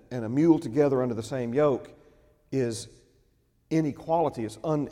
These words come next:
it's being unequally yoked together, and he forbids it,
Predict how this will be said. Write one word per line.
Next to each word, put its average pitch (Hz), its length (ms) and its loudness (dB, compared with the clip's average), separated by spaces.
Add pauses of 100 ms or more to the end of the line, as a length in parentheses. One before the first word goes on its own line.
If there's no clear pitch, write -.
(100)
it's 139 120 -8
being 135 280 -2
unequally 143 480 0
yoked 127 320 -2
together, 123 580 0 (840)
and 131 160 -6
he 139 80 -2
forbids 120 540 2
it, 117 300 -2